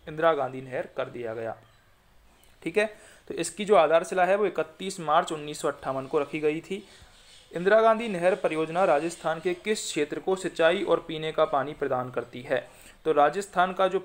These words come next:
पश्चिमी क्षेत्र है, राजस्थान का पश्चिमी क्षेत्र, वहाँ पर ये सिंचाई और पीने का पानी प्रदान करती है। कौन कौन से ज़िले आते हैं इसमें? सबसे पहला आता है गंगानगर, ठीक है, हनुमानगढ़, चूरू,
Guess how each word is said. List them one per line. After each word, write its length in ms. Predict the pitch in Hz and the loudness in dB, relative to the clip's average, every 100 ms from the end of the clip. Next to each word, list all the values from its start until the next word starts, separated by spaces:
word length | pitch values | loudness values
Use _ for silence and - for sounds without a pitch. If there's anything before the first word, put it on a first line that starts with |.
| - | -2
पश्चिमी 320 | 170 - 202 | -4 -2 -6
क्षेत्र 340 | 208 170 160 160 | -2 -2 -2 -2
है, 140 | 160 - - | -2 -4 -8
राजस्थान 640 | - 135 151 165 - 147 147 | -2 0 0 -8 -6 -6 -4
का 140 | 143 180 - | -4 -4 -4
पश्चिमी 360 | 156 - 190 185 | -6 -4 -6 -6
क्षेत्र, 360 | - 165 - - _ - - | -2 -4 -4 -18 _ -20 -18
वहाँ 260 | 151 147 175 | 0 4 4
पर 120 | 208 196 | 4 2
ये 140 | 165 | -2
सिंचाई 480 | 165 143 139 151 - - _ _ 170 | -6 -2 0 0 -4 -16 _ _ 2
और 180 | 190 202 - - - | 2 2 -10 -20 -8
पीने 260 | 180 185 185 | -4 -2 0
का 140 | 151 | 2
पानी 280 | 139 135 156 | 2 0 -2
प्रदान 360 | - - 135 151 | -6 -2 -2 -2
करती 300 | 127 - 120 | -6 -6 -6
है। 140 | 131 | -6
कौन 260 | - 160 180 | -2 -2 0
कौन 180 | 185 185 | -2 -2
से 100 | 196 | -2
ज़िले 220 | 165 175 | -2 2
आते 240 | 170 160 170 | 2 2 -4
हैं 140 | 180 | -8
इसमें? 280 | 180 175 214 - _ _ - | -8 -10 -10 -16 _ _ -8
सबसे 320 | - - 190 | -6 -4 -4
पहला 300 | - 160 170 | -2 2 4
आता 220 | 156 147 | 4 2
है 100 | 156 180 | 0 -2
गंगानगर, 640 | 139 139 135 131 127 117 - _ _ _ _ _ - | -8 -6 -4 -2 -2 -4 -8 _ _ _ _ _ -12
ठीक 160 | 170 220 | -6 -6
है, 120 | 311 - | -6 -10
हनुमानगढ़, 600 | 139 143 143 151 143 120 - - - - - - _ _ _ _ _ _ _ _ - | -8 0 2 0 -2 -4 -6 -18 -20 -20 -20 -20 _ _ _ _ _ _ _ _ -10
चूरू, 400 | 180 180 175 | -4 -2 -2